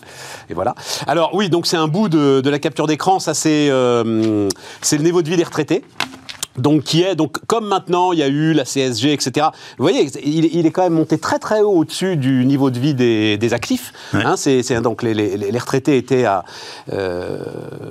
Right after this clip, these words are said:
Speaker 1: cent huit ou cent cinq pour cent, j'arrive pas à lire d'ici, enfin bref. Euh, là, les choses se sont, euh,
Speaker 2: Cent cinq.
Speaker 1: un peu stabilisées, mais enfin, l'idée de mettre à contribution les retraités, euh, idée, euh, totalement taboue, idée, euh, dont on n'a pas le droit de parler, tout simplement parce que les retraités
Speaker 2: Ouais.
Speaker 1: votent, est une idée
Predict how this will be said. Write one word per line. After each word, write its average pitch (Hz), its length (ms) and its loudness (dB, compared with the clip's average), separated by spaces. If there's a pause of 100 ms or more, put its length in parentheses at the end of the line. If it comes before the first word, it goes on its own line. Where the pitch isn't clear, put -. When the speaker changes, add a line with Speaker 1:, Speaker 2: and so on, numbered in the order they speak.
(260)
Speaker 1:
cent 127 240 2
huit 151 240 2
ou - 20 -6
cent 139 120 0
cinq 131 200 0
pour - 140 -6
cent, 139 120 0
j'arrive 110 200 0
pas 123 100 0
à 113 60 2
lire 113 160 0
d'ici, 113 240 -2
enfin 113 160 -2
bref. 113 240 -2 (320)
Euh, 117 260 2
là, 160 140 2
les 160 100 -2
choses 175 180 -2
se 147 120 -2
sont, 139 360 2
euh, 113 240 2
Speaker 2:
Cent 113 220 0
cinq. 135 80 0
Speaker 1:
un 151 60 -2
peu 170 120 0
stabilisées, 185 440 -2
mais 170 80 2
enfin, 208 260 -2 (480)
l'idée 170 380 0
de 156 80 0
mettre 160 200 -2
à 147 40 -4
contribution 156 520 -2
les 135 80 0
retraités, 208 600 -2
euh, 110 560 0
idée, 139 360 4
euh, 110 140 0
totalement 147 380 0
taboue, 156 420 -2
idée, 131 480 2
euh, 110 240 0
dont 113 160 -4
on 127 60 0
n'a 127 80 2
pas 143 100 0
le 131 40 -6
droit 131 120 0
de - 40 -18
parler, 156 420 -2
tout - 80 -14
simplement 120 240 -2
parce 117 100 -6
que 117 80 -6
les 110 80 -2
retraités - 540 -4
Speaker 2:
Ouais. 110 80 0
Speaker 1:
votent, - 400 -2 (500)
est 117 180 -6
une 135 80 0
idée 147 180 2